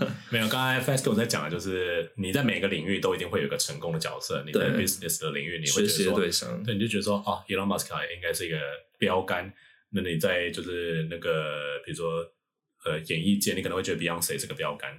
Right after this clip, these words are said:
Speaker 1: 嗯。
Speaker 2: 但是你真的可以变成下一个 Beyonce 吗？我，我，<laughs> 大概是有点困难啦。
Speaker 1: I mean, it 不一定要是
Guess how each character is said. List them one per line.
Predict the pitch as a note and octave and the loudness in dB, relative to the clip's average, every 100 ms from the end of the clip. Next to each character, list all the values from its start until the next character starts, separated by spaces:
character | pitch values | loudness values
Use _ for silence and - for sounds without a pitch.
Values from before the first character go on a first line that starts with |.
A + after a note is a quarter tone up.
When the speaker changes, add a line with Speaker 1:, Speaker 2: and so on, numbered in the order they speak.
| - G#2 | -2 4
Speaker 1:
嗯。 | G#2 G2 F#2+ | 8 8 6
Speaker 2:
但 | A2+ | 6
是 | |
你 | G2+ | 4
真 | G#2+ A#2 | 4 4
的 | |
可 | A#2+ G#2 | 4 2
以 | |
变 | A#2 G#2 | 2 0
成 | G2 | 2
下 | G#2 | 2
一 | F#2 | 0
个 | |
Beyonce | F2 E2 F2 D#2+ | -2 -4 -6 -6
吗？ | D2+ D#2+ - | -10 -14 -14
我， | - F#2 - - G2+ | -14 -14 -16 -6 -4
我， | G2+ G#2+ - - - | -2 -4 -6 -10 -20
<laughs> | - - C#3 | -20 -10 -4
大 | A2+ | 0
概 | G#2+ | 2
是 | A2 G2+ | 4 6
有 | F#2 | 6
点 | G3+ A3 G#3 | 6 6 4
困 | A#2 | 4
难 | E3 D#2 | 2 2
啦。 | F#2 | 0
Speaker 1:
I | |
mean, | - C#3+ | -2 2
it | |
不 | A3+ | 4
一 | G#3 | 6
定 | G#3+ | 6
要 | G#3 | 6
是 | G3+ | 4